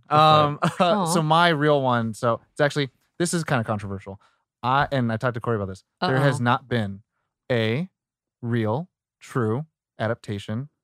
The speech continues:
Speaker 2: of Batman.
Speaker 1: Yeah.
Speaker 2: Live
Speaker 1: Blew
Speaker 2: action.
Speaker 1: my fucking mind. I was like, "You're right."
Speaker 3: Wait,
Speaker 2: Not
Speaker 3: what?
Speaker 2: one of them is a good one.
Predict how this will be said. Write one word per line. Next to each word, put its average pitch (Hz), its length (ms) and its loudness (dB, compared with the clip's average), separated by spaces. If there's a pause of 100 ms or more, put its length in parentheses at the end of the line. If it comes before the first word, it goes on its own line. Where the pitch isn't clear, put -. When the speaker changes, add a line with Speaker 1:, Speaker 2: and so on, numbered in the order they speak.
(120)
Speaker 2:
of 107 400 -4
Batman. 123 360 -8 (320)
Speaker 1:
Yeah. 147 420 2
Speaker 2:
Live 113 140 0
Speaker 1:
Blew 123 80 2
Speaker 2:
action. 151 200 0
Speaker 1:
my 147 120 2
fucking 147 300 -4
mind. 147 400 -4
I - 40 -6
was 139 100 -6
like, 131 140 -10
"You're 139 100 -10
right." 170 100 -2
Speaker 3:
Wait, 170 60 -2
Speaker 2:
Not 160 180 6
Speaker 3:
what? 170 60 2
Speaker 2:
one 156 100 6
of 151 100 4
them 143 260 0
is 123 420 0
a 117 240 -2
good 104 200 -4
one. 95 220 -14